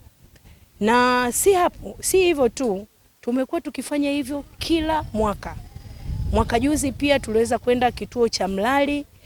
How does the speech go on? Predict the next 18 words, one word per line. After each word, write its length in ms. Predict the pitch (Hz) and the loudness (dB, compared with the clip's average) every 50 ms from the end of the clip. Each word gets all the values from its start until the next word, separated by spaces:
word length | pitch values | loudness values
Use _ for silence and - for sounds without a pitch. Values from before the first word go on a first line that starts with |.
| - - - - - | -20 -18 -18 -12 -2
ambapo 400 | - 247 208 226 240 220 254 233 | -2 2 2 2 2 2 0 0
kina 240 | - - 202 196 | 0 -2 -2 0
watoto 420 | 196 196 196 - 254 247 - 254 233 | 0 0 0 -2 -4 -6 -2 -2 0
walemavu, 840 | 208 196 196 185 180 190 185 196 240 262 285 294 247 294 302 302 - - - - - - - | 0 2 0 0 -2 -2 -2 -2 0 0 0 0 -2 -4 -6 -6 -8 -12 -20 -20 -20 -18 -12
tukaenda 340 | - 190 - 220 226 233 220 | -10 -6 -2 -2 0 0 0
kule 180 | - - 226 220 | 0 0 0 0
nako 240 | 214 220 - - 214 | 0 -2 -4 -4 -8
tukatoa 420 | - - - 185 - - 220 208 | -8 -8 -8 -8 -4 -2 -2 -2
misaada 480 | 202 190 170 - - 180 170 170 170 170 | -2 -2 -6 -6 -4 -4 -2 -2 -2 -2
yetu. 320 | 170 170 170 - - - - - - - - - - - - - - - - - - - - - - - - - - - - - - - - - | -2 -2 -4 -8 -10 -8 -8 -4 -4 -4 -4 -4 -8 -8 -8 -8 -8 -4 -2 -2 -2 -2 -4 -8 -10 -10 -10 -10 -12 -12 -12 -14 -16 -16 -12 -6
Na 180 | 202 214 226 233 | -4 -4 -4 -2
pia 240 | - - 330 311 | -2 0 2 2
nipende 680 | 294 269 247 - 359 381 370 339 330 330 302 294 277 247 | 2 2 0 0 0 0 2 2 2 2 2 2 0 0
kutoa 400 | - - 247 - - 320 285 254 | -2 -6 -6 -4 -2 0 2 2
wito 380 | 247 254 233 - - 165 139 - - - _ _ _ _ _ _ _ _ - - | 0 0 -2 -4 -6 -8 -8 -10 -16 -20 _ _ _ _ _ _ _ _ -12 -4
kwa 160 | - 202 202 | -2 -2 -2
taasisi 540 | - - 208 202 196 - - 233 - - 208 | -2 -4 -6 -4 -4 -6 -8 -8 -8 -8 -6
nyingine 540 | 190 185 190 185 202 190 180 175 170 160 | -6 -6 -6 -6 -6 -6 -6 -8 -10 -10